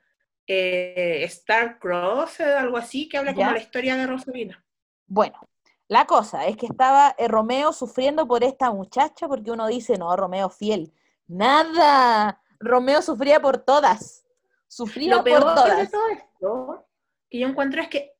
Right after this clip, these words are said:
Speaker 1: él la había visto nomás a la Rosalina.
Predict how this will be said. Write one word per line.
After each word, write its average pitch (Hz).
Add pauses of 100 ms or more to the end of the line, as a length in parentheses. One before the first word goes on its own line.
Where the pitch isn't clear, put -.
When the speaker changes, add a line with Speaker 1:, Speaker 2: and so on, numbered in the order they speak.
Speaker 1:
él 311
la 403
había 349
visto 202
nomás 226
a 254
la 240
Rosalina. 330